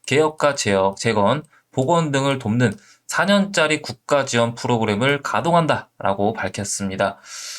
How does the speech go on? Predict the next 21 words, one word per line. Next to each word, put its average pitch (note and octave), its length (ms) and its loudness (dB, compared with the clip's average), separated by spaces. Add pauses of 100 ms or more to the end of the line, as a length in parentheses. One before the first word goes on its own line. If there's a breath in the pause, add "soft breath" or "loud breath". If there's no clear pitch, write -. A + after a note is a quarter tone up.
(120)
총리는 A#3 460 4
뭐라고 F3 400 2
얘기했냐면은, A#2 720 2
최근 E3 320 -2
우크라이나 B2 720 0
남부 G2+ 360 -2
헤르손주 B2+ 840 -2 (420 loud breath)
댐이 C#3+ 640 -2
좀 C3+ 120 -2
무너지는 C3 500 0
배후로 G2+ 520 0 (200)
러시아를 C#3 580 0
지금 B2 180 -8
지목하고 A#2+ 540 -2
있고, G#2+ 500 0
최근 B2 300 -4
수십 D3+ 300 -8
년 C#3 200 -2
사이 A#2+ 440 -2
유-, G#2+ 260 -6
유럽에서 C#3+ 600 0